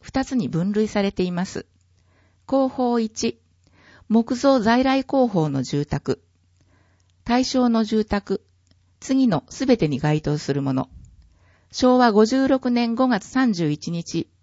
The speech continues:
以前に着工された住宅。増改築を行った住宅等で例外あり。個人所有で現在居住されている住宅。長屋、共同住宅は除く。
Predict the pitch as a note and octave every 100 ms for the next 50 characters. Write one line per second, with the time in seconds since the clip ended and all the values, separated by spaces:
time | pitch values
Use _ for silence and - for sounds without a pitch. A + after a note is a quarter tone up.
0 | - G3 F3 D3 C#3+ C3+ - F#3+ F#3 -
1 | G#3 G3+ F#3 F3+ F3+ D#3+ E3 - D#3+ D3+
2 | - _ _ _ _ _ _ _ G3 C4
3 | C4+ C#4 B3+ - - D3+ C#3+ E3 D#3+ D#3
4 | - D#3+ F3+ F3 F3 - F3 D#3 C#3+ C3+
5 | F3 F3+ F3+ E3 D#3+ D3+ - _ _ _
6 | _ _ _ _ - _ _ _ - A3+
7 | C4+ C4+ - C4 A3 E3+ D3 C#3 _ -
8 | C4 A#3+ E3+ D3 - - F#3+ A#3+ B3 A#3
9 | G#3+ - G3+ F#3 E3 E3+ E3 D#3 - -
10 | _ _ _ _ _ F#3+ G#3+ A3+ A3 A3
11 | - - _ - B3 B3 A#3+ A#3 A3+ F#3
12 | C#3 C3+ C3 C3+ C3 D3 -